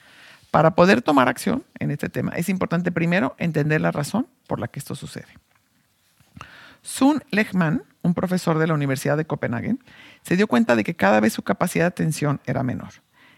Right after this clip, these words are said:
y encontraba que era algo que le sucedía a muchos de sus colegas. Sun, en sus treintas, se preguntó si era algo que tenía que ver con la edad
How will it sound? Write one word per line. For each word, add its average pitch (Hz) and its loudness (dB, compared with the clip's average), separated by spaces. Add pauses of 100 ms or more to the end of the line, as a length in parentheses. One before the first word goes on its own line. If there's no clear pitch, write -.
(120)
y 165 0
encontraba 180 2
que - -2
era 220 4
algo 202 2
que 185 -2
le 165 0
sucedía 160 0
a 139 2
muchos 170 -2
de 156 -8
sus - -18
colegas. - -12 (840)
Sun, 254 2 (120)
en 208 4
sus 185 -4
treintas, 165 0
se 170 0
preguntó 165 2
si 220 2
era 208 4
algo 214 2
que 208 -2
tenía 175 2
que 175 0
ver 175 2
con 165 0
la 151 2
edad 151 0